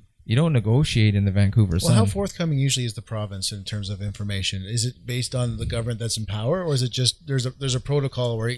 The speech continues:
Speaker 2: we leave the municipalities in the dark until the last minute?
Speaker 1: No, that's, I don't believe that's true. I think that, once again, it has to do with your relationship with your local elected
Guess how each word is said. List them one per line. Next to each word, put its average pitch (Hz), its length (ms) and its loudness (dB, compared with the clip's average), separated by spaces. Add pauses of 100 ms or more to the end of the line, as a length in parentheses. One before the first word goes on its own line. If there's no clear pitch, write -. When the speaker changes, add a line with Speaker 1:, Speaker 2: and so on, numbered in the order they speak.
(240)
Speaker 2:
we 117 160 -8
leave 117 220 -6
the 117 80 -6
municipalities 113 560 -2
in 101 60 -8
the 107 80 -6
dark 101 320 -4
until 98 180 -4
the 98 100 -6
last 95 280 -4
minute? 90 300 -8 (260)
Speaker 1:
No, 113 400 2
that's, 104 240 2
I 85 80 -2
don't - 200 -6 (140)
believe 92 220 -2
that's 98 340 2
true. 92 260 0
I 120 120 6
think 123 300 2
that, 120 240 4 (120)
once 104 260 2
again, 104 280 4
it 113 80 4
has 101 240 4
to 98 80 -6
do 101 140 2
with 101 180 2
your 101 100 2
relationship 95 640 2
with 107 100 4
your 98 140 4
local 95 520 4
elected 95 380 0